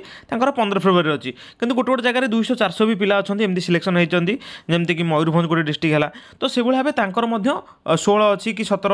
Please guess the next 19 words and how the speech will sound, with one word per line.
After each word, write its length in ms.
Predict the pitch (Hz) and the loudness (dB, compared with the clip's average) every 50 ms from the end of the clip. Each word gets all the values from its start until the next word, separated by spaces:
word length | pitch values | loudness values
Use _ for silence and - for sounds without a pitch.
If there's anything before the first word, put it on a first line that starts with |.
| 196 185 | 0 0
ଅଛି 100 | - 233 | -2 -6
କି 100 | - 214 | -4 -2
ଯାହା 220 | 196 185 160 180 | -2 -2 0 -2
ବି 120 | 175 196 | -2 0
ଅଛି, 240 | 165 131 - - 143 | -2 -2 -4 -6 -10
ଠିକ୍ 200 | - - 196 202 | -10 -6 -2 -2
ଅଛି? 160 | 233 160 131 120 - - - - - - | -2 -2 -2 -6 -10 -14 -20 -20 -8 -4
ତ 60 | - | -4
ଯୋଉ 320 | 285 170 165 214 262 294 269 | -2 2 2 2 2 2 0
ଦିନ 180 | 233 294 302 | 0 -2 0
ବି 120 | 302 302 311 | 0 0 0
ଡେଟ୍ 240 | 220 233 226 226 247 | 0 0 2 2 0
ଅଛି, 160 | 240 247 311 | 0 0 -2
ତୁମକୁ 300 | 240 254 226 226 233 262 | -2 -2 0 0 0 -2
ସେଇ 280 | - - 220 220 233 | 0 2 2 2 2
ଦିନ 160 | 190 214 214 214 | 2 2 2 2
ହିଁ 120 | 208 240 | 2 2
ଯିବାକୁ 280 | 214 180 175 165 165 180 | 2 2 2 2 2 0
ପଡ଼ିବ। 340 | - 170 165 202 233 359 | 0 0 2 2 0 -2